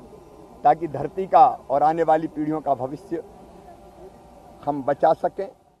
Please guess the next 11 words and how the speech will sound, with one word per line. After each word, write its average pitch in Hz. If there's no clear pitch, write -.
नशा 156
मुक्ति 185
अभियान 160
वो 170
भी 240
चलाने 196
का 185
भाव 151
मन 147
में 170
है। 170